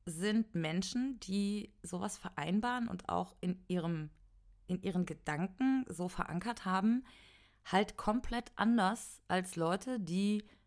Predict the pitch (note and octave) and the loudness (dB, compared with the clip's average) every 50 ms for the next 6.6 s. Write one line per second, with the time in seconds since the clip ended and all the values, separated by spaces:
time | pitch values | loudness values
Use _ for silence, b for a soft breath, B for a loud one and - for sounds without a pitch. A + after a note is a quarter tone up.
0 | b _ - F3+ F#3 F3+ F3 F3 E3+ D#3 D#3 D#3+ G3 B3 B3 G3+ F3 - - - | b _ 0 2 4 4 4 2 4 4 4 6 6 6 4 2 0 -2 -2 0
1 | G3+ G3 F#3+ F3+ E3 D3 D#3+ E3+ F#3 G#3 A#3 C4 C#4 C#4 C4+ - - E3+ F3 G3+ | 0 2 2 2 2 0 0 2 2 2 2 2 0 -2 -4 -4 0 2 4 4
2 | A3+ B3+ C#4 C#4 B3+ - F#3+ F#3 F#3 F3+ - E3 F3 G#3 A3+ G#3+ G#3+ G#3+ G#3+ G3 | 4 4 4 2 2 2 2 2 2 2 2 2 4 4 4 4 4 2 2 2
3 | F3+ F3+ E3 E3 E3+ - E3+ G3 G#3 F#3 F#3 - F#3+ - - G3 F#3 F3+ F3 E3 | 0 -2 -4 -6 -8 -6 -4 -4 -4 -4 -4 -6 -8 -6 -2 0 0 2 2 0
4 | E3 E3 D#3+ - - - D#3+ E3 F3 G#3+ A#3+ A3+ - G#3+ G#3+ G3 A3 A#3+ A#3 B3 | 0 -2 -4 -8 -4 -2 0 2 2 2 2 0 0 -2 0 0 0 2 2 4
5 | A#3+ A#3 A3+ A3 A3+ G#3 A3 A#3+ A#3+ B B B B B B B B B - - | 4 4 4 4 4 4 4 2 0 B B B B B B B B B -8 -6
6 | E3 E3+ - F#3+ F3+ - - A3 A3 A3 A3+ | -4 -2 -2 -2 -2 0 2 2 2 2 0